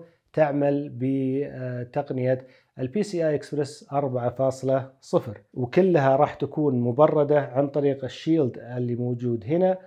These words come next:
والشيلد اللي موجود في الأسفل. وآلية التوصيل فيها أو آلية التركيب خلاص صارت أسهل من السابق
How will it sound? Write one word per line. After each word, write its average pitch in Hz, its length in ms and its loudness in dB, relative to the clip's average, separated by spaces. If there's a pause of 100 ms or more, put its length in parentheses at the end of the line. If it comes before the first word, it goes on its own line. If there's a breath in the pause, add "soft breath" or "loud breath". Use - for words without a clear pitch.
(260 loud breath)
والشيلد 156 420 -2
اللي 131 140 0
موجود 123 340 0
في 123 240 -4
الأسفل. 160 540 -2 (220 loud breath)
وآلية 202 460 4
التوصيل 151 640 -2
فيها 151 640 -2 (240 loud breath)
أو 160 440 2
آلية 135 380 -2
التركيب 131 480 -8
خلاص 151 460 -4
صارت 151 400 -2
أسهل 170 560 -2 (320 loud breath)
من 147 280 -2
السابق 147 540 -2